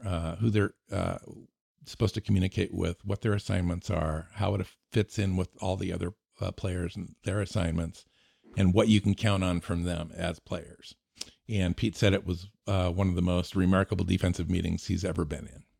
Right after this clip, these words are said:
All right. Whatever, take that for whatever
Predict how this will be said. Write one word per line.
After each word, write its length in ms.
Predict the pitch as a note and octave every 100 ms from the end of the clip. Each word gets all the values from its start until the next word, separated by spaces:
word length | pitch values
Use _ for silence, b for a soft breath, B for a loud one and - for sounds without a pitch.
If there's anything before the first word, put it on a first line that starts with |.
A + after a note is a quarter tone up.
| _ _ - -
All 60 |
right. 140 | E3 - _ b b b b
Whatever, 260 | - B2 A2+
take 220 | - D3
that 160 | E3+ D3
for 100 | G#2+
whatever 540 | G2+ A2 A#2 A2+ G#2+